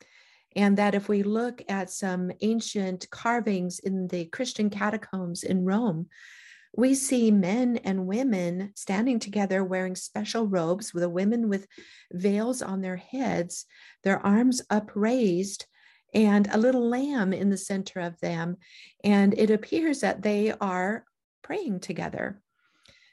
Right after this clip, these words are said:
Now, um, Brother Gaskell helps us to understand that in context of what were likely early Christian, uh, ordinances being performed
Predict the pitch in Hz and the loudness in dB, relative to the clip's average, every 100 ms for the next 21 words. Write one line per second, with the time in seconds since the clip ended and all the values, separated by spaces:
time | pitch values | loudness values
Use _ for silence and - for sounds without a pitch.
0 | - 196 196 185 185 - 196 190 185 185 | -2 2 4 4 2 2 2 4 2 0
1 | - _ _ _ _ - 202 202 196 196 | -6 _ _ _ _ -6 0 2 2 0
2 | 208 - 208 196 196 202 202 - - 185 | -2 -2 -4 -2 -4 -4 -6 -6 -6 -4
3 | 185 - 202 220 202 180 180 _ _ _ | -6 -4 -2 0 0 -2 -6 _ _ _
4 | _ - 190 - 196 196 - 214 233 240 | _ -2 0 0 0 0 -2 -4 -2 -4
5 | - 190 185 - 185 185 185 180 185 185 | -4 -4 -4 -4 -4 -2 -2 -2 -4 -2
6 | 175 175 175 - _ - 202 220 226 214 | 0 0 -4 -10 _ -4 0 0 -2 -2
7 | 196 185 _ _ 202 214 185 180 - 220 | -2 -4 _ _ -2 -2 -2 -6 -8 -8
8 | - - 190 180 180 - - - - _ | -8 -4 -2 -2 -4 -10 -20 -20 -20 _
9 | - 185 170 202 233 226 208 196 185 190 | -2 0 2 2 4 4 2 -2 -2 -4
10 | 190 190 202 202 185 190 190 | -4 -2 -4 -2 -2 0 -2